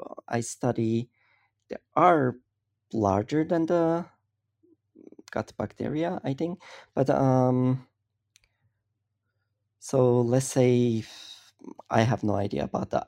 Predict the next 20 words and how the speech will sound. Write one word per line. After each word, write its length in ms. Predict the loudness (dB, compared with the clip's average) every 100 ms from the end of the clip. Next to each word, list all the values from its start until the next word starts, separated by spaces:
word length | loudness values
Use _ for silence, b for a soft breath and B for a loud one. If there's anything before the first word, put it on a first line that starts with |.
| _
average 480 | -2 0 -4 -6 -10
size 320 | -8 -8 -8
of, 120 | -10 -12
because 220 | -12 -8
there 100 | -6
are 40 |
so 200 | -6 -4
many, 420 | 0 2 2 0 -4 b b b b
uh, 420 | -4 0 0 -2 -2
genera 440 | 0 0 0 -2
of, 300 | -4 -6 -10 _ -20 -20 -20
uh, 60 | -20 -20 -10 -6
bacteria 680 | -6 -4 -4 -2 -4 -4 -4
and 120 | -2
archaea 460 | -4 -4 -6 -6
living 420 | -4 -6 -6 -8 -10 _ _ _ -6
inside 580 | -6 -4 -2 -2 -4 -10 _ _ 0
us. 360 | 0 0 -8 -16 B B B 0
And, 920 | 4 6 4 4 2 2 -2 -2 -4 -6
uh, 680 | -4 -2 -2 -4 -2 -4